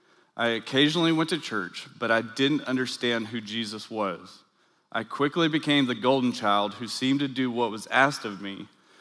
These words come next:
when in reality, I was learning how to fly under the radar and become self-sufficient, thinking I was in control. In high school, I broke my collarbone playing football and was prescribed pain pills with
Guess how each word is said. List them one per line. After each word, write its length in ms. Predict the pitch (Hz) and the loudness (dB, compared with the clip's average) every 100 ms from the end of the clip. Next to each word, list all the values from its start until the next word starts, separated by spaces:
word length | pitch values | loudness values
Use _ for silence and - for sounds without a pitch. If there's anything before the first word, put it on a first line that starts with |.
| _ | _
when 180 | 113 120 | -4 0
in 140 | 113 110 | 0 0
reality, 640 | 117 120 135 123 113 110 | 6 12 12 12 8 2
I 80 | 107 | 2
was 240 | 104 101 | 0 -4
learning 340 | 117 127 143 127 | 0 4 4 2
how 160 | 127 | 2
to 100 | 113 | 2
fly 340 | - 113 110 107 | 0 2 4 4
under 260 | 127 143 | 2 2
the 100 | 151 | 0
radar 460 | 123 113 107 101 104 123 | 0 0 2 0 0 -6
and 80 | 110 | -8
become 280 | 117 - 107 | -6 -6 -6
self-sufficient, 1000 | - - 117 113 - 110 - 107 - - - _ _ - - _ - | -6 0 0 0 -6 -8 -6 -8 -8 -12 -18 _ _ -20 -20 _ -4
thinking 300 | 127 117 - | -2 -2 2
I 180 | 120 127 | 4 4
was 220 | 113 98 | 2 -6
in 140 | 101 | -8
control. 480 | 98 98 - 104 - 98 - _ _ _ _ _ _ _ _ _ - | -8 -10 -8 -8 -8 -14 -20 _ _ _ _ _ _ _ _ _ -8
In 100 | 117 | 2
high 220 | 143 185 | 6 8
school, 240 | 180 139 127 | 6 4 4
I 100 | 113 | 6
broke 260 | 117 151 | 4 4
my 140 | 160 156 | 4 4
collarbone 540 | 131 127 120 131 123 | 4 4 4 2 2
playing 260 | - 127 110 | 0 0 0
football 560 | 160 123 113 107 107 | 0 0 2 2 2
and 160 | 107 107 | 0 -6
was 240 | 107 - - | -8 -10 -10
prescribed 760 | 117 104 - 135 131 131 113 | -12 -10 -2 6 8 8 2
pain 220 | 135 147 120 | 0 2 2
pills 400 | 117 107 107 107 | -2 -2 -4 -6
with 180 | 107 | -10